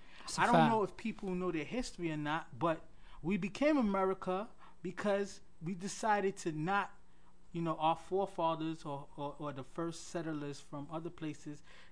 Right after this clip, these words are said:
Speaker 2: decided not to continue to be under the rule of the British, not to get too preachy. So they had the Tea Party, they had different shows of, "Listen, we want things to change, so we're going to protest."
Speaker 1: Mm-hmm.
Speaker 2: That was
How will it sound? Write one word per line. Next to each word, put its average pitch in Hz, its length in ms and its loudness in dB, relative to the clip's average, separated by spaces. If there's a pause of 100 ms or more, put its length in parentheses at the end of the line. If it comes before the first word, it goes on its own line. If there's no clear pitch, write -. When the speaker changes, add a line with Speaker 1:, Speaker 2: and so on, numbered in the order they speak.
(100)
Speaker 2:
decided 175 600 0 (640)
not 147 460 2 (580)
to 160 160 -4 (120)
continue 196 460 -2
to 180 120 -8
be 160 200 -2
under 160 200 -2
the 143 80 -6
rule 139 440 -2
of 127 140 -6
the 135 80 -8
British, 117 460 -8
not 151 160 -6
to 160 60 -6
get 143 180 -6
too 156 140 -4
preachy. 165 520 -4
So 143 220 -8
they 147 140 -6
had 147 260 -4
the 135 60 -8
Tea 156 260 -10
Party, 131 420 -6
they 139 120 -6
had 143 300 -6
different 139 400 -8
shows 143 440 -6
of, 123 200 -6
"Listen, 139 380 -10 (380)
we 160 140 0
want 151 260 0
things 143 300 -4
to 131 80 -6
change, 131 540 -4
so - 200 -8
we're 127 140 -2
going 127 260 -2
to 131 100 -10
protest." - 720 -10 (180)
Speaker 1:
Mm-hmm. 139 200 -4 (720)
Speaker 2:
That 175 180 0
was 170 240 -2